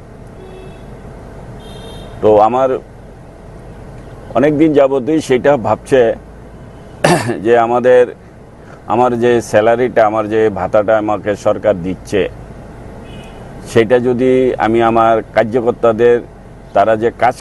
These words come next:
করছে সংগঠনের জন্যে, এলাকাবাসীর জন্যে যারা কাজ করছে, আমাদের যে কার্যকর্তা, কর্মকর্তারা, তো সেখানে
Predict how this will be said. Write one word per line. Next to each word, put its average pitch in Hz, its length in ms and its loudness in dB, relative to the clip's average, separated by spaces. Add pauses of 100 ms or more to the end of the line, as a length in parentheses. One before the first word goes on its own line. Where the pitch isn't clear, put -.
করছে 107 320 -2 (640)
সংগঠনের 107 680 0
জন্যে, 87 260 -2 (1040)
এলাকাবাসীর 120 720 0
জন্যে 123 260 2 (160)
যারা 110 220 4 (300)
কাজ 131 140 0 (140)
করছে, 107 280 -2 (120)
আমাদের 104 340 0 (120)
যে 104 100 2 (400)
কার্যকর্তা, 98 520 0 (100)
কর্মকর্তারা, 87 680 -4 (920)
তো - 60 0 (160)
সেখানে 143 360 2